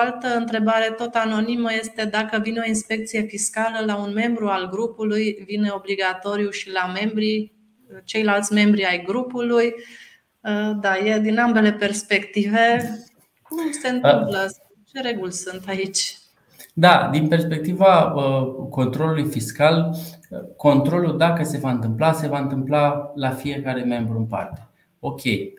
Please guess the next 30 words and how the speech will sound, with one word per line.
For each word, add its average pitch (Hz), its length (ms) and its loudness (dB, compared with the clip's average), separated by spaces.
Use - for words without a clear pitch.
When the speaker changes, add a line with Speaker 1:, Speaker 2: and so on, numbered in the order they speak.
Speaker 2:
echipa 143 420 0
de 151 140 0
control 123 540 -2
va 123 120 0
analiza 120 480 0
și 139 200 -6
situația 123 580 -6
consolidată 110 1000 -4
și - 140 -4
asta 117 280 0
s-, - 220 -6
o 120 140 -2
va 113 120 2
face 120 420 -4
probabil 117 480 -4
când 113 180 -4
va 110 100 -4
ajunge 110 380 -2
la 110 120 0
liderul 104 480 -6
grupului, - 540 -18
dar 123 760 -2
obligațiile 147 1300 0
generale 120 760 -2
rămân 156 360 0
pentru 147 300 -6
fiecare 139 460 -8
membru 127 360 -2
în 127 80 -4
parte - 420 -14